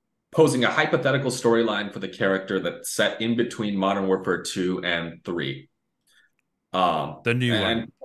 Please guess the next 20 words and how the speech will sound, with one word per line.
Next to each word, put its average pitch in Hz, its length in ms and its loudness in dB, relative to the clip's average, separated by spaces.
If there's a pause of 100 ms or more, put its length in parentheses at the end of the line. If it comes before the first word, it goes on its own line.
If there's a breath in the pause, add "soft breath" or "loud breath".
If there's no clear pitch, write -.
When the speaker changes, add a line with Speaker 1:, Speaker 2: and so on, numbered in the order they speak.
(160)
Speaker 2:
The 110 80 -4
new 104 240 -2
ones. 87 380 -10 (580)
Speaker 1:
Th-, 120 220 4
that's 120 200 6
right, 80 160 0
the 95 60 -2
new 95 200 0
ones. 65 240 -8 (520 soft breath)
Uh, 80 280 -2
and, 110 180 0
and 135 120 2
people 180 180 2
seem 151 180 0
to 127 60 2
really 117 200 4
like 110 220 2
him. 90 200 -4
And, 87 280 -6
uh, 80 400 -2